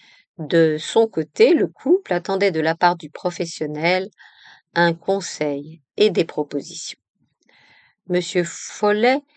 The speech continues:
commença à fouiller parmi ces échantillons qu'il connaissait sur le bout des doigts. Il cherchait visiblement à gagner du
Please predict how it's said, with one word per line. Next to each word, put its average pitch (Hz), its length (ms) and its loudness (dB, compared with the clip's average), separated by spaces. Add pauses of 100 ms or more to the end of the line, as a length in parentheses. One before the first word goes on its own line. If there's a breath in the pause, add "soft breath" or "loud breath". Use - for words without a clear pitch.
(260)
commença 240 560 6
à 214 40 6
fouiller 214 440 0
parmi 190 320 2
ces 156 280 -4
échantillons 190 680 -2
qu'il 170 240 -8
connaissait 185 420 2
sur 196 220 -2
le 175 140 0
bout 233 200 -6
des 208 200 4
doigts. 156 320 -4 (720 soft breath)
Il 202 80 -4
cherchait 254 360 -2
visiblement 190 540 0
à 190 120 2
gagner 175 400 2
du 175 180 -12